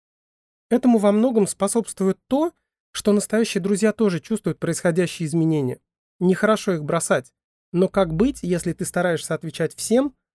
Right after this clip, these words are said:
а хорошие друзья пишут не сразу? Впрочем, даже если вы бережёте своих близких друзей, по-прежнему отдаёте им приоритет по сравнению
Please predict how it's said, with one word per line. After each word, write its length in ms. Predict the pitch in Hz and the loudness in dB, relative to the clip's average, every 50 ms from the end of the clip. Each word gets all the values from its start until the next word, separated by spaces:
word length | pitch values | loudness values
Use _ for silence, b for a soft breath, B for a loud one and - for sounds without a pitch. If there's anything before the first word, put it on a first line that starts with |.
| _ _ _ _ _ _ _ - | _ _ _ _ _ _ _ -4
а 100 | - 180 | -4 -2
хорошие 460 | - - 151 151 196 226 - - 170 | 0 0 0 0 0 -2 -2 -4 -6
друзья 360 | 147 156 156 143 151 165 170 | -6 -6 -6 -4 -2 -2 -2
пишут 340 | - - 175 - - 165 - | -2 -4 -6 -6 -6 -6 -4
не 100 | 165 165 | -4 -4
сразу? 440 | - - 165 156 143 123 - - - _ _ _ _ _ _ _ _ _ _ _ _ _ _ _ _ _ _ _ _ _ | -2 0 0 0 0 0 -2 -8 -16 _ _ _ _ _ _ _ _ _ _ _ _ _ _ _ _ _ _ _ _ _
Впрочем, 400 | - - - 269 311 - - 269 | -14 -4 0 0 0 2 4 4
даже 200 | 226 254 269 254 | 4 4 4 4
если 200 | 254 247 220 - | 2 2 2 0
вы 120 | 220 226 220 | 0 0 0
бережёте 440 | 196 214 220 214 202 220 220 - 185 | 0 0 0 0 0 -2 -2 -2 -4
своих 280 | - 196 190 185 175 | -2 0 0 0 0
близких 380 | 175 190 202 190 - 208 190 170 | 0 0 0 -2 -2 -4 -4 -2
друзей, 500 | 165 185 196 180 196 262 294 330 359 - _ _ - | -2 -2 -2 0 0 0 -2 -2 -4 -6 _ _ -4
по-прежнему 560 | 190 180 - 202 196 180 165 175 160 160 160 | -4 0 2 4 4 4 4 2 0 0 0
отдаёте 540 | 156 143 160 170 170 165 160 151 - - 156 | -2 -2 -2 -2 -2 -2 -4 -4 -6 -6 -6
им 80 | 151 | -6
приоритет 600 | - - 165 165 165 160 170 - - 185 156 - | -4 -2 -2 -2 0 -2 -2 -2 -2 -4 -4 -4
по 100 | - 160 | -6 -8
сравнению 640 | - - 165 160 156 160 160 156 156 151 147 143 - | -6 -2 -2 0 0 0 0 0 2 0 0 -2 -4